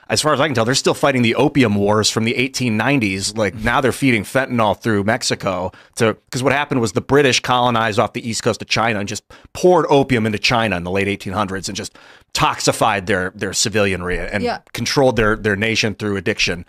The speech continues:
Speaker 2: I
Speaker 1: And now they're still, it's like the memory is not lost.
Speaker 2: I also wonder how much i-, of it has to do with the fact that so much of the American population gets their sense of how law enforcement and ju-, the justice system works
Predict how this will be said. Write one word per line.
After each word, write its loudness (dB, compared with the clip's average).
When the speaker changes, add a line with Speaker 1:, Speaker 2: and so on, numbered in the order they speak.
Speaker 2:
I -2
Speaker 1:
And 2
now 2
they're 2
still, 2
it's -6
like -2
the 2
memory 4
is 0
not 0
lost. 0
Speaker 2:
I 2
also 0
wonder -6
how -12
much -10
i-, -8
of -2
it -2
has -10
to -12
do -8
with -8
the -18
fact -8
that -14
so -8
much -10
of -16
the -12
American -12
population -14
gets -10
their -8
sense -12
of -20
how -6
law -4
enforcement -8
and -10
ju-, -4
the -4
justice -4
system -8
works -4